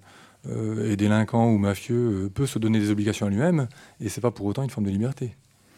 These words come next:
Et donc, euh, il faut obéir à, à une loi qu'on serait prescrite, à condition que cette norme, euh, cette loi soit une norme qui soit, euh,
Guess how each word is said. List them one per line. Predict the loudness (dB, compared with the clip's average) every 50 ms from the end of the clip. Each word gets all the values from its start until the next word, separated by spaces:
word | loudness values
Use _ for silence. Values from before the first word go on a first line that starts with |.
| _ -20 -20 -18 _
Et | -2
donc, | -2 -2 -2 0 0 0
euh, | 0 2 0 0 -2 -6 -12 -20 -20 -20 _ _
il | -8 -6 -6
faut | -2 0 2 2
obéir | 4 4 4 2 4 2 2
à, | 2 0 0 0 -2 -4 -6 -8 -12 -18 -20 -20 _ _ _ -4
à | 0 2 4
une | 4
loi | 4 2
qu'on | 2 0
serait | -4 -4 -6
prescrite, | -8 -8 -8 -4 -4 -4 -4 -4 -8 -14 -20 -20 _ -20 -20 -20 -6 _
à | -2 0
condition | 2 2 0 0 0 -2 -2 -4 -4
que | -2
cette | -4 -6 -4
norme, | -2 0 0 2 2 0 -2 -4 -8 -12 -18 -16 -8 -4
euh, | -2 -2 -2
cette | -2 -2 -4 -2 0
loi | 0 -2 -2
soit | -2 -2 0 0
une | 2 2 2
norme | 2 2 0 0 0 0 -2
qui | -4 -6 -8
soit, | -6 -4 -2 0 2 2 2 0
euh, | -2 -2 -6